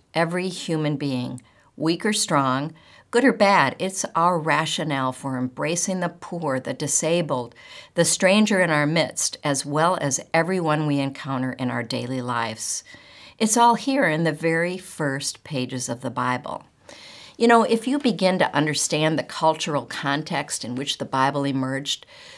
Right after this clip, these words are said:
you will realize that there was no such thing as an atheist.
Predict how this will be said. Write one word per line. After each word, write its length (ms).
you 140
will 220
realize 480
that 160
there 100
was 220
no 320
such 380
thing 460
as 160
an 140
atheist. 720